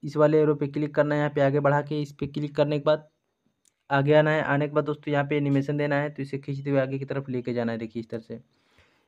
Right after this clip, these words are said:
ये आपका एनिमेशन यहाँ पे रेडी हो जाएगा इस तरह से। देखिए यहाँ पे फिर यहाँ पे आप लोग दूसरे बैकग्राउंड में आना है, यहाँ पे इसको आगे खींच लेना है।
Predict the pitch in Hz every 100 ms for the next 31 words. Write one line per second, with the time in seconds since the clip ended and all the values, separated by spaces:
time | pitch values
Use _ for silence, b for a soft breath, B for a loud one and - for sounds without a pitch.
0 | - 147 147 147 156 151 151 147 156 151
1 | 151 147 139 139 139 143 143 139 139 139
2 | 139 135 139 139 135 156 - _ _ _
3 | 165 160 151 147 151 147 151 139 127 147
4 | 143 143 139 147 143 143 143 139 147 147
5 | 139 135 127 139 139 139 139 139 147